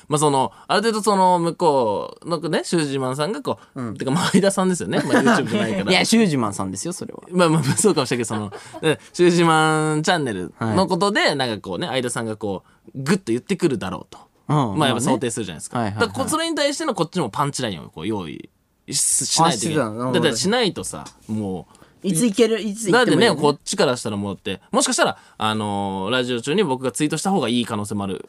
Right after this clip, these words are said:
Speaker 1: わけですから。
Speaker 2: うん。
Speaker 1: もう先週、
Speaker 2: うん。
Speaker 1: あの、自分たちの放送が終わった後にはもう用意するわけじゃないですか。
Speaker 2: うん。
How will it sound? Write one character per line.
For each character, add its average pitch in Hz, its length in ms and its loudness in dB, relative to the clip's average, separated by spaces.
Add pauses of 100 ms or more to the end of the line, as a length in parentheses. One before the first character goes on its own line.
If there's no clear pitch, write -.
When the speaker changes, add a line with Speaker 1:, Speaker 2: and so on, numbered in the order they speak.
Speaker 1:
わ 98 120 -6
け 117 80 -8
で 117 100 -2
す 104 100 -4
か 95 60 -6
ら。 85 220 -10
Speaker 2:
う - 20 -6
ん。 135 40 0
Speaker 1:
も 139 100 2
う - 20 -2
先 165 240 0
週、 175 120 -4
Speaker 2:
う 160 40 2
ん。 151 40 2
Speaker 1:
あ 156 40 2
の、 165 320 2 (100)
自 160 220 -2
分 185 80 0
た 185 80 0
ち 180 60 -6
の 170 80 -2
放 175 100 -2
送 180 80 -2
が 160 80 2
終 160 60 4
わ 185 80 2
っ 185 40 -16
た - 100 -2
後 - 120 -4
に 320 100 -4
は 202 60 2
も 131 120 0
う 110 40 2
用 117 220 2
意 - 80 -12
す - 160 -10
る 95 80 -6
わ 98 80 -10
け 85 80 -10
じ 67 80 -12
ゃ - 20 -16
な - 80 -14
い - 60 -14
で - 60 -16
す 180 120 -2
か。 165 80 4
Speaker 2:
う - 40 4
ん。 98 100 -6